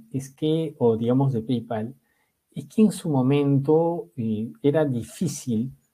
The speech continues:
retirar el dinero. Actualmente, PayPal opera con Interbank. Entonces, para operar en Interbank, el monto, digamos, la,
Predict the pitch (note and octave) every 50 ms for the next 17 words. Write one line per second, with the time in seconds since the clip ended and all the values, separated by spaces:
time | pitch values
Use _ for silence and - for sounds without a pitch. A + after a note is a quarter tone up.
0 | _ _ _ _ _ - B2 C3 A#2+ - C3 A#2 A#2+ B2 B2+ B2+ A#2+ A2+ A2 G#2
1 | G2+ F#2+ - - _ _ _ - C3 C3 - G#3 G#3 G#3+ G#3+ G#3+ G#3+ F#3+ E3 C#3
2 | C3 B2 B2+ D3 D3 C#3+ - - _ _ E3 E3+ D#3 E3+ - - C3+ C3+ C#3 D3
3 | D3 C#3+ - _ _ _ _ _ _ _ _ _ - C3 - _ E3+ E3+ D#3+ C#3
4 | D3 E3+ F#3 - - _ _ _ _ _ _ _ _ _ D3 C#3+ C#3+ C3+ B2 -
5 | C3+ C3+ D3+ C#3+ A#2+ G#2+ - - - _ _ _ _ _ _ _ _ _ _ _
6 | _ _ _ _ _ _ _ B2+ B2 B2 C#3+ C3+ A#2+ A2 A2 A2 A2 - C3 B2+
7 | C3 B2 B2+ D3 D3 E3 F#3 G#3 G#3 - - - E3 F#3 G3 F3 F#3+ F3+ F3 E3
8 | D#3 D3 D3+ C#3 - - _ _ _ _ _ _ _ _ _ _ _ _ _ -
9 | C#3 A#2 A2+ A#2 A2+ A2 A#2+ B2+ C3 D#3+ G3 G#3+ G#3+ G#3+ G#3+ G#3 G#3+ G#3+ G#3 F#3+
10 | D3+ C#3 A#2+ A#2 A#2 A#2 B2 C3 C#3 C3+ C#3 - - - - A#2+ A2+ A2 -